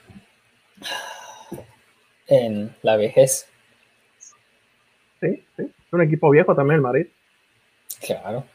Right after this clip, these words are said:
Speaker 1: No, sí, viejísimo. Está, pues, Ramos.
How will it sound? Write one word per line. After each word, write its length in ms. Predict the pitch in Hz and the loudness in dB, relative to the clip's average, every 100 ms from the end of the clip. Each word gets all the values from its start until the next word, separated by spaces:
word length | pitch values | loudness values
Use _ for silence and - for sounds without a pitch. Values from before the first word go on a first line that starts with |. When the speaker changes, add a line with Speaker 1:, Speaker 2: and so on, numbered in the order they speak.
| _ | _
Speaker 1:
No, 260 | 110 139 180 | -2 0 2
sí, 240 | - 151 | 0 -2
viejísimo. 800 | 156 107 - 147 - 208 185 143 131 | -2 -4 -2 -2 -2 -2 -2 0 0
Está, 1200 | 113 - - 123 123 123 120 120 117 117 117 120 120 - _ - | 0 -2 2 2 4 2 2 2 0 0 -2 -6 -12 -14 _ -12
pues, 260 | 98 101 110 | -10 -8 -4
Ramos. 920 | 110 135 147 160 170 170 - - | 0 2 2 0 -2 -4 -12 -14